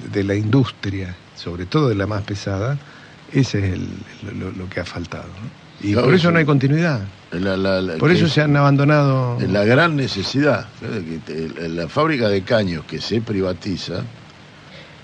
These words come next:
Speaker 2: eh, es la que construye y p-, fabrica los caños sin costura, los tubos, los tubing que se utilizan en la industria petrolera, tan necesarios e indispensables en los desarrollos del shale gas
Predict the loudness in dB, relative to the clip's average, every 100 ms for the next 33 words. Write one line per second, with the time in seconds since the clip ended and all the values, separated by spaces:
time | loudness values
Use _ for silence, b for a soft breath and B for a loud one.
0 | B B -20 -20 -20 -6 -4 -2 -2 -2
1 | -4 -8 -10 -4 0 0 0 -4 -4 -6
2 | 0 4 4 2 -2 -2 -8 -6 -4 -2
3 | -2 -2 -2 -2 0 0 -2 -6 -4 -6
4 | 0 2 2 2 2 2 4 2 -2 0
5 | 4 4 4 0 -6 -8 -6 -4 0 0
6 | 0 -4 -4 -4 -4 -4 -4 -2 0 2
7 | 0 0 -2 -2 -4 -6 -4 -2 -2 -2
8 | -4 -4 -4 -4 -6 -4 -2 -2 -6 B
9 | B B B -2 2 4 4 4 4 4
10 | 4 4 2 -2 -4 0 0 2 2 0
11 | -2